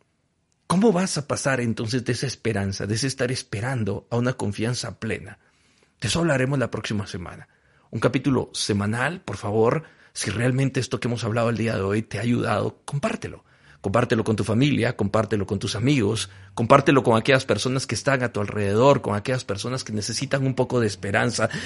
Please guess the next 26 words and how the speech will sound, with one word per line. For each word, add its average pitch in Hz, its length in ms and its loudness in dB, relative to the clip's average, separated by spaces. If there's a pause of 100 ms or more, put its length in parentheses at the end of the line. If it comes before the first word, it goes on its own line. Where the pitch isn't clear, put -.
(120)
que 156 80 12
necesitan 151 480 8
dejar 156 300 8
de 156 80 6
estar 156 260 8
simplemente 156 680 2
anhelando 170 680 6
para 123 220 2
poder 123 240 2
empezar - 680 0
a 107 60 0
esperar, 101 580 -4 (460)
con 123 100 10
aquellas 131 260 8
personas 123 380 2
que - 80 -6
necesitan 110 380 0
que - 80 -2
el 107 80 -2
dos 110 160 0
mil 120 120 0
veintiuno 117 460 0
sea 101 160 -4
un 98 120 -4
año 95 180 -6
diferente. - 520 -14